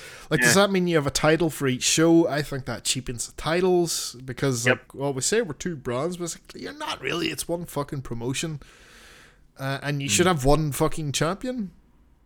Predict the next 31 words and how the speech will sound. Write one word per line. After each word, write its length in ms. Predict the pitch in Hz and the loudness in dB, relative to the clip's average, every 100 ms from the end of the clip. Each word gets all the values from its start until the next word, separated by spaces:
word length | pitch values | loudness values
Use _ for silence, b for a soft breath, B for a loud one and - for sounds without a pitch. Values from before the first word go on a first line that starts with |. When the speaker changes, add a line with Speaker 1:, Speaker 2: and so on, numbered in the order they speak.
| _ _ _ - | _ _ _ -2
Speaker 2:
Yeah. 240 | 104 95 - _ _ _ _ _ _ - | 2 2 0 _ _ _ _ _ _ -16
Speaker 1:
Um, 720 | 143 143 139 131 131 131 120 B B _ _ _ - - - - - - _ - - - - _ _ _ | -8 -4 -2 0 0 -2 -4 B B _ _ _ -20 -20 -20 -20 -20 -20 _ -20 -20 -18 -18 _ _ _
I 120 | 139 135 | -2 0
just 180 | 139 - | 2 2
think 160 | 147 143 | 2 4
that 180 | 151 | 2
works 260 | 156 160 - | 4 2 2
better. 400 | 175 180 254 208 _ _ _ _ _ | 0 0 -2 -8 _ _ _ _ _
'Cause 160 | - 196 | -4 4
then 160 | 262 233 | 6 6
what 100 | 233 | 4
do 60 | |
you 80 | 202 | 2
do 120 | 139 | 2
Speaker 2:
I 60 | 127 | 0
Speaker 1:
with 80 | 113 | 0
fucking 300 | - 120 117 | -8 -8 -8
pay-per-views? 840 | - 190 208 214 226 214 - - - _ _ _ _ _ _ - | -2 -2 0 -6 -6 -8 -8 -12 -16 _ _ _ _ _ _ -10
Speaker 2:
Yeah, 320 | 156 160 131 - | -2 -2 -4 -8
I 100 | 143 | -8
com-, 220 | - 160 - B B B _ 131 | -4 -6 -6 B B B _ 0
I'll 120 | 135 | 2
be 120 | 117 | 4
honest, 220 | 120 127 127 | 4 4 2
I 60 | |
never 360 | 131 131 131 143 | 2 -2 2 2
liked 200 | 135 - | 2 0
the 80 | 117 | 0
idea 240 | 104 104 | 2 0
of 60 | 95 | 0
this 160 | 98 | -6